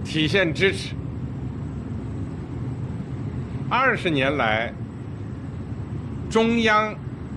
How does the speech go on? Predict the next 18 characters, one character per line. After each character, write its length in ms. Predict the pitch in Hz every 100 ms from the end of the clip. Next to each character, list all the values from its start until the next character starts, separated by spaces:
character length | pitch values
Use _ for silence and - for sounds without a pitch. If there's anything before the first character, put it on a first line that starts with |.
| - - - - - - - - -
一 240 | 240 226
直 240 | 156 160 185
是 260 | - 175
香 380 | 147 139 190 185
港 260 | 147 107 107
的 160 | 117 113
坚 300 | 240 240 233
强 240 | 131 131
后 200 | 135 110
盾。 140 | 113 - - - - - - - - - - - - - - - - - - - - - - - - - - - - - - - - - -
中 180 | 214 220
央 240 | 208 208
将 260 | 202 190 196
一 120 | 208
如 200 | 185 185
既 200 | 180 214
往 320 | 156 113 104
的 280 | 110 127 135